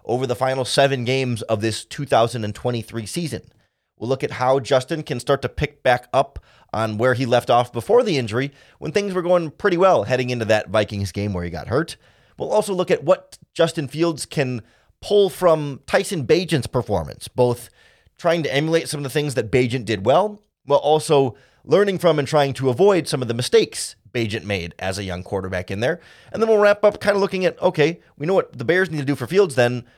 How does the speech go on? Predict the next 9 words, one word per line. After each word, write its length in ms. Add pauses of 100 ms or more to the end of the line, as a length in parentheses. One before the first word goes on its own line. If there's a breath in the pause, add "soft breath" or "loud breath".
(160 soft breath)
What 180
does, 340 (100)
what 120
does, 300 (480)
what 160
does 240
Fields 420
need 440
from 520